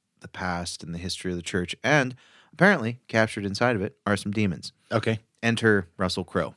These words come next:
Speaker 1: He's the Pope's exorcist.
Speaker 2: I love
Speaker 1: He drinks
Speaker 2: this.
Speaker 1: double espressos.
Speaker 2: Does he?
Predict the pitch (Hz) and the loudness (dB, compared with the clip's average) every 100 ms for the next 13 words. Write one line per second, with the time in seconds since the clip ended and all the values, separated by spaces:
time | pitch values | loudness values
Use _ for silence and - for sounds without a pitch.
0 | - 95 87 92 98 82 98 82 - 85 | -10 -10 -8 -4 -4 0 -2 -2 -4 -4
1 | 104 104 104 104 104 101 101 98 85 80 | -2 0 -2 0 0 0 2 2 2 -6
2 | - - - - - - _ _ 98 127 | -6 -6 -8 -10 -14 -18 _ _ -4 -2